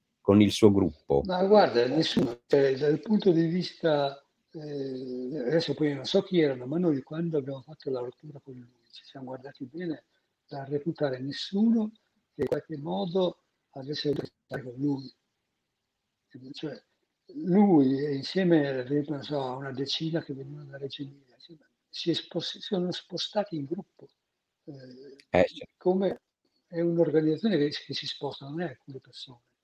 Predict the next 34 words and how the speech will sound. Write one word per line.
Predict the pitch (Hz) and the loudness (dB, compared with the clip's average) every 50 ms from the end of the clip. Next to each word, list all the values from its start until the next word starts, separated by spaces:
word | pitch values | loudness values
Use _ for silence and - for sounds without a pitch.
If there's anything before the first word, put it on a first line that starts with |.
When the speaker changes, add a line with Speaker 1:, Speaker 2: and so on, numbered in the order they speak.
| _ _ _ _ _ _ _ | _ _ _ _ _ _ _
Speaker 2:
Ogn-, | - 160 185 220 | -2 0 0 2
ognuno | 196 175 185 196 214 240 247 226 202 | 2 2 4 4 4 4 4 4 4
dandosi | 147 156 175 208 220 214 202 - 170 143 | 6 6 6 8 8 6 4 2 0 0
dei | 135 143 135 | 2 2 2
ruoli, | 139 156 175 165 139 120 117 123 | 2 4 4 4 4 2 0 -4
loro | 139 165 165 143 | -6 -8 -8 -8
si | - - - | -8 -14 -20
sono | - 123 - | -20 _ -20
dati | 139 - - 131 | -20 -20 -20 -20
dei | 123 _ | -20 _
ruoli, | _ 147 147 143 - _ _ _ _ _ _ _ _ _ | _ -18 -18 -18 -18 _ _ _ _ _ _ _ _ _
per | _ - 139 - | _ -20 -20 -16
cui | - 147 139 - | -14 -14 -14 -14
chi | _ _ 165 160 151 139 - | _ _ -6 -6 -6 -6 -6
doveva | - 135 139 139 - | -4 -2 -2 -2 -4
fare | - - 135 131 - | -6 -10 -12 -12 -12
certe | - - 135 127 _ 139 131 | -16 -20 -20 -20 _ -20 _
cose, | _ 151 165 180 185 175 180 175 - _ _ _ _ _ | _ -2 -2 0 0 -2 -4 -6 -8 _ _ _ _ _
c'era | _ - - 147 139 139 135 - | _ 0 2 2 4 4 0 -2
chi, | - - 147 143 139 131 131 - _ _ _ _ _ | -6 -6 -2 -2 -2 -2 -4 -8 _ _ _ _ _
eh, | 170 151 127 233 240 247 240 - - - 170 | -14 -14 -12 -12 -12 -12 -14 -14 -12 -12 -12
e | 156 | 0
questo | - 220 214 - - 170 | 2 2 2 4 4 4
lo | 147 147 143 | 4 4 4
dico, | 139 151 143 - 160 | 4 0 -2 -4 -4
non | 139 147 151 | -2 0 0
lo | 143 | 0
dico, | 147 175 - 120 - - _ _ | 0 -2 -6 -8 -8 -12 _ _
dice | _ 135 - - 143 135 127 123 120 - _ _ _ _ _ 156 147 | _ -16 -8 -6 -6 -6 -6 -8 -12 -14 _ _ _ _ _ _ -20
agli | - 139 139 131 127 135 | -16 -14 -14 -8 -6 -4
atti | 139 147 - - - _ 147 135 | -2 -2 -2 -4 -6 _ -14 -14
giudiziari, | 123 - - - - - _ _ - - - - - - - | -14 -14 -14 -16 -16 -18 _ _ -16 -14 -12 -10 -12 -10 2
Speaker 1:
Certo. | - - 104 98 76 73 - _ _ _ _ _ | 8 10 10 10 8 6 -2 _ _ _ _ _
Speaker 2:
eh, | - - - - | -20 -20 -20 -20